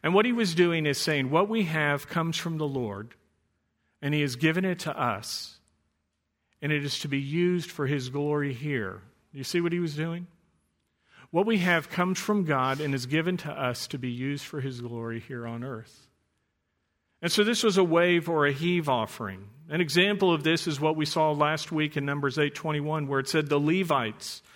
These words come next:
too purified themselves from sin and washed their clothes, and Aaron presented them" what?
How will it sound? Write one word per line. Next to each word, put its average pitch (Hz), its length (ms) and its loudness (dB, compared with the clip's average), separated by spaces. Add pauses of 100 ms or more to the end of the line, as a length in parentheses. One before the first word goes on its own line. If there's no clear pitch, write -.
(200)
too 196 200 2
purified 196 720 4
themselves 170 480 0
from 147 160 -4
sin 165 300 -4
and 131 160 -2
washed 147 320 0
their 180 140 -2
clothes, 123 480 -6 (340)
and 156 180 2
Aaron 196 480 4
presented 160 520 2
them" 131 200 0
what? 147 280 0